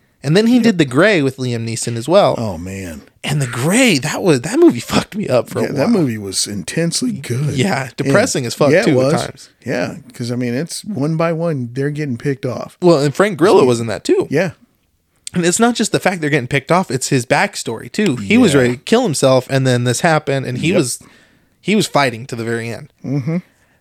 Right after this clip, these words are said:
Speaker 1: That was one movie. This is why I always try to stay for end credits,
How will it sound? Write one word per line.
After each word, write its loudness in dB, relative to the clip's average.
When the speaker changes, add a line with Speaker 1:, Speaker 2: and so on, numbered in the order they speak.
Speaker 1:
That 0
was 2
one 0
movie. 0
This 2
is 2
why 4
I 2
always 4
try 2
to 4
stay 2
for -2
end -4
credits, 0